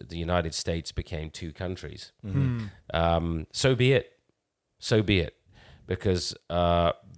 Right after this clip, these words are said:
Speaker 1: righteousness and justice in the kingdom of God means more to the triune God, to the Lord Jesus, than the preservation of a political unity that we call the United States of America.
Speaker 3: Mm-hmm.
Speaker 1: Um, and that's true of the United Kingdom,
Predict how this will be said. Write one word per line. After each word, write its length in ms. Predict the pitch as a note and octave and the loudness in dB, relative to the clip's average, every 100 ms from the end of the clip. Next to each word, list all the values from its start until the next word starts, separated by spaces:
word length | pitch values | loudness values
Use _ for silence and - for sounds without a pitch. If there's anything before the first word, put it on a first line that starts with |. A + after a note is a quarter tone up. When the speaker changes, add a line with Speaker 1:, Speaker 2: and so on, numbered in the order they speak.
| - - - | -20 -18 0
Speaker 1:
righteousness 600 | G#2 A#2 - A#2+ A2+ - | 4 4 4 2 2 0
and 120 | G2+ | 0
justice 500 | F#2+ F#2+ - F2 - | 2 2 2 -2 -2
in 40 | D#2+ | -2
the 80 | D#2 | -4
kingdom 360 | F#2 F#2 E2+ | -4 -4 -4
of 120 | E2+ | -6
God 360 | - E2 D#2 D#2+ | -2 0 0 0
means 440 | F2+ F#2 F#2 D#2 | 2 2 2 0
more 580 | D#2 F#2+ A#2+ F2+ D#2 E2 - _ _ | -2 2 4 4 2 -2 -8 _ _
to 100 | - | -10
the 60 | D#2+ | -8
triune 480 | - F#2 F#2+ F#2+ F#2+ | -2 0 2 2 0
God, 340 | E2+ D2+ D2+ | -2 -2 -4
to 80 | - | -8
the 120 | E2 | -10
Lord 220 | D#2+ E2 D#2+ | -6 -6 -6
Jesus, 520 | E2+ D#2+ C#2+ D2+ - - - - - - | -6 -8 -8 -12 -14 -20 -20 -20 -20 -12
than 160 | - D#2+ | -4 -2
the 80 | D#2+ | -2
preservation 640 | - E2+ D#2 D#2+ E2 E2 | -2 -2 0 -2 -2 -4
of 100 | D2+ | -6
a 60 | D2+ | 0
political 440 | - D#2+ D#2+ D#2 | 0 0 -4 -6
unity 460 | D2+ D#2 D2 - D2+ | -6 -6 -6 -6 -6
that 100 | D2 | -8
we 140 | D2 | -12
call 260 | - D#2 C#2+ | -16 -12 -12
the 120 | C#2 | -12
United 340 | D2 D2+ C2 | -14 -14 -14
States 300 | - D2 C2 | -12 -12 -14
of 80 | - | -16
America. 460 | C2+ C#2+ C#2 - - _ _ - | -14 -12 -14 -16 -20 _ _ -10
Speaker 3:
Mm-hmm. 180 | A#2+ B2+ - _ - - - | -6 -6 -8 _ -20 -18 -10
Speaker 1:
Um, 240 | D#2 D2+ | -8 -4
and 100 | D#2+ | -4
that's 180 | D#2+ - | -6 -8
true 220 | - E2+ | -2 -2
of 60 | D2+ | -2
the 80 | |
United 420 | D#2+ D#2 D#2 - - | -4 -2 -4 -6 -2
Kingdom, 500 | A2+ A2 F#2+ F#2 | 2 4 4 2